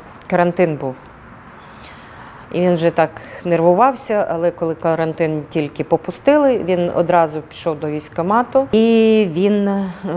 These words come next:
пішов туди, де хотів. І одразу він поїхав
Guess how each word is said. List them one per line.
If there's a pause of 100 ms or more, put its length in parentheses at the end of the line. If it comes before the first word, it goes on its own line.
(160)
пішов (1000)
туди,
де
хотів. (720)
І
одразу
він (320)
поїхав